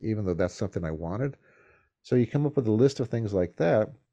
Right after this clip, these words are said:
and then you decide, "Okay, what are some opposite behaviors I can start practicing?"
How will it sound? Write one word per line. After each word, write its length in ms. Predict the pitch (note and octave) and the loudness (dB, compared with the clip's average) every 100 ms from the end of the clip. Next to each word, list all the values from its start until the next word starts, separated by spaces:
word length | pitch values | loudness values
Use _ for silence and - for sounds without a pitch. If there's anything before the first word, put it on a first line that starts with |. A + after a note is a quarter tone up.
| - - _ _ | -20 -20 _ _
and 160 | A2+ A2 | -4 -2
then 100 | C#3+ | 0
you 80 | D#3 | 0
decide, 500 | A#2+ G#2 A#2 A2 G#2+ | -2 -2 0 0 0
"Okay, 280 | A#2 G2+ F#2+ | 0 2 0
what 340 | - G2 A2+ | 0 -2 0
are 60 | C#3 | 0
some 180 | C#3 A#2 | -2 -8
opposite 500 | A2+ A#2+ - G2 F2+ | -6 -6 -6 -6 -6
behaviors 600 | F2+ E2 B2 A#2 D#2+ E2 | -8 -4 -2 -2 -4 -6
I 100 | E2+ | -8
can 100 | F2 | -8
start 280 | - D#2 - | -10 -10 -8
practicing?" 640 | A#2 A#2 - - - - | -10 -10 -12 -14 -14 -14